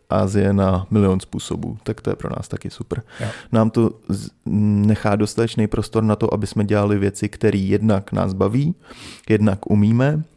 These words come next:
Speaker 1: a jednak hlavně jsou vhodný na svatbu, protože ne všechna jídla, eh, jsou na svatbu vhodná v rámci technických možností na místě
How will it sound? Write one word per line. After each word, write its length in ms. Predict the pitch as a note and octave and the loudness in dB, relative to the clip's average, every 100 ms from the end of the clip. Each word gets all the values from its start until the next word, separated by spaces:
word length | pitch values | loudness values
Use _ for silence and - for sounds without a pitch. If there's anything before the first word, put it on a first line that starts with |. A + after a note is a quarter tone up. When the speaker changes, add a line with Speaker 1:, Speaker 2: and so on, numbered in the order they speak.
| _ - | _ 2
Speaker 1:
a 60 | |
jednak 440 | G#2 G2 A2+ G#2+ G#2 | 4 4 4 2 2
hlavně 400 | G2 G#2 G#2+ G#2 | 0 2 2 2
jsou 280 | - A2 G#2 | 2 0 2
vhodný 420 | F2+ G2+ G2+ G#2 | 0 0 2 2
na 80 | G2 | 0
svatbu, 400 | - G2+ F#2 G2 - | -2 -6 -4 -8 -12
protože 360 | - A2+ G2+ | -6 -4 0
ne 340 | G2 G2+ G#2 G#2+ | 0 0 0 -2
všechna 340 | - A2 A2+ | -4 -4 -2
jídla, 560 | G#2 F#2+ G2+ A2 A#2+ B2 - _ - - - _ - | 0 0 0 0 -2 -6 -14 _ -20 -20 -20 _ -6
eh, 640 | A2 G#2 G2+ G2+ G2+ G#2+ | -2 0 0 0 0 -4
jsou 600 | - - G#2 G2+ G#2 G2+ | -10 -6 -2 0 0 0
na 120 | G#2 G2 | -2 -2
svatbu 360 | - G#2+ G#2+ | -2 -2 0
vhodná 600 | F#2+ G2 G2+ G2+ G2+ G#2 - | -2 -2 0 2 2 0 -4
v 120 | G2+ | -2
rámci 560 | G#2 G2 G2 - G#2+ G2+ | 0 0 -2 -2 -2 -2
technických 560 | G2+ - G#2 - G#2+ | -4 -2 -4 -2 -2
možností 640 | G2 F#2 G2+ G2 - G2+ G2 | 0 2 2 0 -2 -2 2
na 100 | G2+ | 2
místě 640 | F#2+ G2 - A2+ A2+ A#2 | 2 0 -2 0 2 0